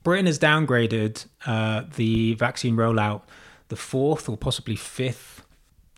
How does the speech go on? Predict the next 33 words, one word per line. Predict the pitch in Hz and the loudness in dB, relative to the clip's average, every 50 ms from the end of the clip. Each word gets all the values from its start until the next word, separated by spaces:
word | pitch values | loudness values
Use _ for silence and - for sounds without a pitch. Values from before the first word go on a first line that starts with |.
| _ - - | _ -18 -10
jab | - - 113 117 123 139 156 156 | -4 0 0 2 2 0 -2 -4
that | 127 123 | -6 -8
you | 127 123 | -10 -10
can | - - 117 | -6 -4 -2
get | 107 120 120 160 - 147 | -2 -2 -2 -4 -2 0
right | 135 135 135 135 | 0 0 0 0
now. | 139 135 143 160 160 - _ _ _ _ - - | -2 -2 -2 -2 -4 -8 _ _ _ _ -20 -8
So | - - 147 143 | 0 2 4 4
anyone | 147 160 180 175 170 160 | 4 4 4 6 4 4
under | 156 165 156 143 | 4 2 2 2
fifty | 131 - - 165 143 - - 139 107 113 139 - - _ _ _ _ _ _ - | 2 2 2 0 0 2 0 -2 -2 -2 -2 -6 -10 _ _ _ _ _ _ -14
is | - 120 131 | -12 -8 -6
not | 147 143 147 139 | -6 -6 -6 -6
able | 139 135 127 131 123 | -6 -6 -6 -8 -10
to | - - 117 | -10 -8 -6
get | 131 117 104 | -6 -6 -6
it. | 95 120 - | -8 -8 2
Well, | 147 147 160 160 - | 4 4 4 4 2
it | - - 175 165 | -2 -6 -4 -2
says | - 196 180 180 175 - - - - - _ _ _ _ _ _ | 0 2 2 2 2 -2 -10 -16 -20 -20 _ _ _ _ _ _
if | - 190 170 | 0 2 4
you | 185 | 6
have | 170 156 | 6 6
an | 156 143 | 4 4
underlying | 151 147 143 139 135 135 135 117 | 2 2 2 2 2 2 2 2
health | 113 139 139 - | 0 0 -2 0
condition, | - 123 104 117 107 - 117 113 123 - | -2 -2 -2 -2 -2 -2 -2 -4 -4 -2
then | - 127 120 | -2 -2 -2
you | 120 117 | -2 -2
can | - - 135 131 127 | -4 -6 -6 -6 -6
still | 123 - - 104 | -6 -8 -12 -10
get | - 101 98 101 | -10 -10 -10 -10
it | 98 95 - | -12 -14 -14